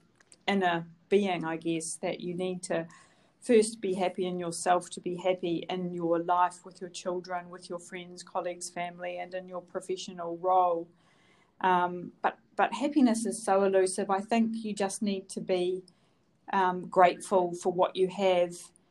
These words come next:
whatever it is. And if you can find that inner happiness and, and that gratitude, um, and not compare yourself to what others have or what others do or how others perceive themselves or you,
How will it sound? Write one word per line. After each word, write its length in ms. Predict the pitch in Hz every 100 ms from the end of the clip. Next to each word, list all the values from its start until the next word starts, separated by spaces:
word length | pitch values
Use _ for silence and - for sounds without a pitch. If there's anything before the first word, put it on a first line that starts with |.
| _ _
whatever 460 | - 180 214 220 185
it 80 | 170
is. 500 | 165 170 170 - - _ _ _ _
And 580 | 190 185 180 180 175 - -
if 200 | 196 202
you 120 | 196
can 200 | 196 185
find 360 | 175 - 196 196
that 180 | 185 -
inner 220 | 180 180
happiness 560 | 180 185 185 175 175 180
and, 220 | 185 -
and 180 | 180 180
that 180 | 175 -
gratitude, 840 | 180 202 202 233 - 170 170 175 - _ _ _ _ _ _ _ -
um, 540 | 185 175 175 175 175 -
and 160 | 202 190
not 220 | 202 -
compare 440 | 196 190 - 202
yourself 840 | 196 180 175 190 180 175 - - _ _ _ -
to 120 | 190
what 200 | 180 -
others 320 | 190 190 185
have 380 | - 185 180 175
or 80 | 170
what 180 | 180 180
others 340 | 185 185 180
do 480 | - 180 175 175 -
or 160 | - 180
how 180 | 180 175
others 460 | 185 185 180 175 _
perceive 640 | 202 - - 190 190 180 -
themselves 580 | 175 175 185 175 175
or 140 | 180 175
you, 460 | 185 208 175 175